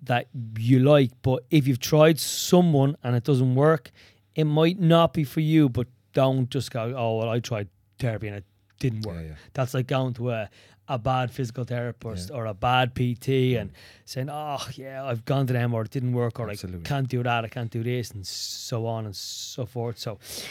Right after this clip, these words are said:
Speaker 1: um, so at the moment, w-, like, is there a couple of things that you do to make sure that you're staying relatively okay?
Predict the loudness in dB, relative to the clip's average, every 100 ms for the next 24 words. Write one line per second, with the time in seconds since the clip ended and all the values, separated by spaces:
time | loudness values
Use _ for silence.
0 | -18 _ 0 0 2 0 -2 -6 _ -18
1 | -8 0 2 4 2 2 4 8 8 8
2 | 6 4 2 0 0 2 2 6 6 6
3 | 4 4 4 4 4 2 0 0 0 2
4 | 4 6 8 6 0 -2 -2 -2 0 0
5 | 0 -4 -6 -6 -6 -4 -2 -2 -4 -6
6 | _ _ _ -2 0 2 0 0 0 2
7 | 2 2 0 -6 _ -8 -6 -4 -2 0
8 | -2